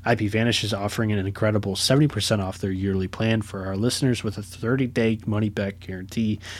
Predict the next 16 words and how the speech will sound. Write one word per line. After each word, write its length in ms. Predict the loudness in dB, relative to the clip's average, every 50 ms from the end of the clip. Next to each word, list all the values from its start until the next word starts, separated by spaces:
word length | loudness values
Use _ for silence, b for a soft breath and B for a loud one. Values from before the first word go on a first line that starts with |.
| B B B
That's 160 | 2 2 4
just 220 | 4 2 2 4 4
like 160 | 2 2 2
getting 280 | 0 0 0 0 0 0
nine 240 | 0 2 2 2
months 300 | 4 2 2 0 0 -4
for 320 | -8 -8 -8 -4 -2 -2 -2
free. 400 | -2 -2 0 2 2 2 2 -2 -6 -14 -20 -20 -20 -20 -20 -20 -20 -20 -8 -6 -6 -6 -6 -10 -14 2 6
I 120 | 6 6
P 160 | 6 6 4 4
Vanish 380 | 4 4 4 2 2 0 -2
is 80 | 0 2
super 360 | 2 4 2 2 2 4 4
easy 240 | 6 6 6 4 2
to 120 | 2 0
use. 360 | 2 4 6 6 4 4 0